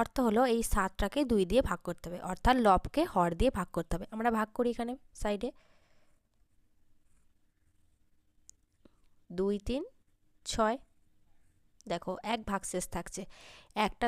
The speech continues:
তো দুইয়ের থেকে ছোট, তাই আর যাবে না, কিন্তু আমাদেরকে এটা মেলাতে হবে। তার জন্য আমরা কি করব? এই যে তিনের পাশে একটা দশমিক বসবো।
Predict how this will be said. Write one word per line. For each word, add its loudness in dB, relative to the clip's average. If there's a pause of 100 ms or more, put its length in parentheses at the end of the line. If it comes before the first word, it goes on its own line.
তো 4 (100)
দুইয়ের 2
থেকে 0
ছোট, 0 (180)
তাই 6 (100)
আর 2
যাবে 4
না, 2 (320)
কিন্তু 2 (120)
আমাদেরকে 2
এটা 2
মেলাতে 2
হবে। -8 (140)
তার -2
জন্য 0
আমরা -2
কি -4 (100)
করব? 4 (640)
এই 4 (100)
যে 6 (560)
তিনের 0
পাশে 0 (100)
একটা 0 (100)
দশমিক -2
বসবো। -6